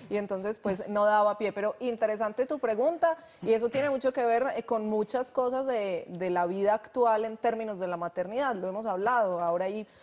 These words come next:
muchos diagnósticos, muchas etiquetas para muchas cosas que antes,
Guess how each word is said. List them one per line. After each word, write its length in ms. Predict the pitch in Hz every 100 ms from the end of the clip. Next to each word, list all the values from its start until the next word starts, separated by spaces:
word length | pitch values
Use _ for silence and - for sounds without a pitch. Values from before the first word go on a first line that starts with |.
| -
muchos 420 | 226 277 277 262
diagnósticos, 800 | 220 226 208 208 208 - 247 214 202
muchas 320 | 208 240 233
etiquetas 720 | 240 233 - - 226 208 240
para 160 | 247 226
muchas 300 | 196 226 220
cosas 260 | 240 240
que 160 | 240 202
antes, 420 | 175 175 208 208